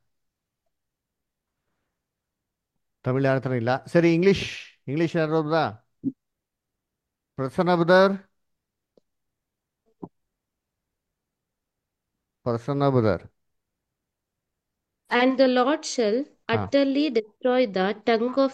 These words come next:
Speaker 2: the Egyptian sea
Speaker 1: ಹಾ,
Speaker 2: and
Speaker 1: ಸಾಕು
Speaker 2: with
Speaker 1: ಸರ್.
Speaker 2: his
Speaker 1: ನೋಡ್ರ, "Lord shall utterly destroy the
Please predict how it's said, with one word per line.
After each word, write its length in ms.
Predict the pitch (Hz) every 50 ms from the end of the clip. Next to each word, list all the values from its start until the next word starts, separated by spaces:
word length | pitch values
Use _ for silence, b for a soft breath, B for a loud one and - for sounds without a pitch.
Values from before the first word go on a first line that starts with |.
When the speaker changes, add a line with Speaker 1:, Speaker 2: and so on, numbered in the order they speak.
| - -
Speaker 2:
the 280 | 269 240 - 226 220
Egyptian 560 | - - 247 247 - - - 247 247 247 247 240
sea 400 | - - - 190 185 214 277 285 -
Speaker 1:
ಹಾ, 300 | 117 123 135 139 135 131
Speaker 2:
and 80 | 233
Speaker 1:
ಸಾಕು 160 | 240 - 226
Speaker 2:
with 160 | 233 262 - -
Speaker 1:
ಸರ್. 160 | 120 262 254
Speaker 2:
his 60 | 233 - _ _ _ _ _ _ - - _
Speaker 1:
ನೋಡ್ರ, 180 | 120 120 117 117 110 107 117 143 156 139 117 113 101 104 113
"Lord 340 | 110 120 139 151 170 185 185
shall 380 | 160 - - - 170 156 151 139
utterly 880 | - - - 117 117 117 - - 170 165 160 160 165 170 156 139 117 110
destroy 720 | 117 120 - - - 160 151 127 110 101 104 131 151 147 b b b b b b b b - 113
the 140 | 131 127